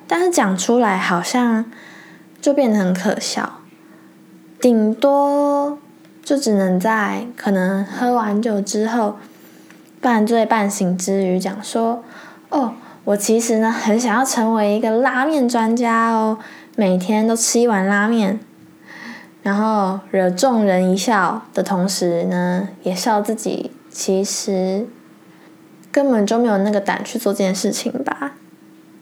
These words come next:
考虑钱，考虑现实层面，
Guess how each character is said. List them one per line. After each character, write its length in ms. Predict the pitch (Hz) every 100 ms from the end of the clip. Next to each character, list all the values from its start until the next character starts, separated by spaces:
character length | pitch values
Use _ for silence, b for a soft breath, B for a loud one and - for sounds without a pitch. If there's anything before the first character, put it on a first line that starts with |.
| - - - - B B B
考 280 | - 202 190
虑 180 | 226 220
钱， 640 | - 202 185 180 180 185
考 220 | 185 190
虑 100 | 185
现 280 | 190 214 185
实 200 | 185 175
层 240 | 180 - 180
面， 420 | 180 196 185 233